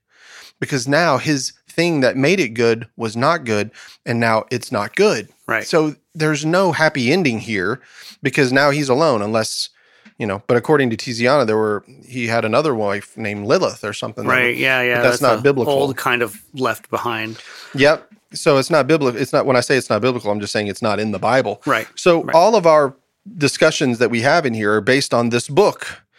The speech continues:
Speaker 1: and this writer that wrote these things. So I'm gonna finish up this part of this episode. I'm gonna close it out with this thought right here, and then we'll go in, we'll get into the next one. And this is where we'll really get into relationship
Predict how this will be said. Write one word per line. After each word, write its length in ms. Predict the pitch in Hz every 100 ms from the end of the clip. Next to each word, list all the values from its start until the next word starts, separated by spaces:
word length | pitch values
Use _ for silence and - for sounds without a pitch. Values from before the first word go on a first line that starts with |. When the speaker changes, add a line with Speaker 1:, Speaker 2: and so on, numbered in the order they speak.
| - - -
Speaker 1:
and 140 | 127 123
this 160 | 120
writer 260 | 131 151 143
that 120 | 120
wrote 240 | 113 175 202
these 160 | 117 -
things. 220 | 110 110
So 80 | 127
I'm 80 | 180
gonna 140 | 214
finish 320 | - 190 170
up 160 | 160 -
this 220 | 156 160
part 320 | - - 139 120
of 60 |
this 180 | 117 117
episode. 640 | 143 139 - 107 101 110 - - - - _ _ _ _ _ _ _ _
I'm 60 | -
gonna 120 | 127
close 300 | 120 160 156 147
it 60 |
out 340 | 135 92 73 - _ _ -
with 180 | 123 -
this 300 | 127 - -
thought 360 | 147 143 117
right 180 | 117 104
here, 260 | 85 117 101
and 120 | 101
then 80 | 113
we'll 100 | 120
go 100 | 117
in, 180 | 113 113
we'll 140 | 113 113
get 120 | 123
into 160 | 131 110
the 100 | 113
next 240 | 113 -
one. 80 | 107
And 100 | 101
this 160 | 113 -
is 80 |
where 140 | 127 120
we'll 160 | 113
really 260 | 104 131 127
get 140 | 120
into 200 | 113 107 104
relationship 800 | 107 95 95 107 98 95 -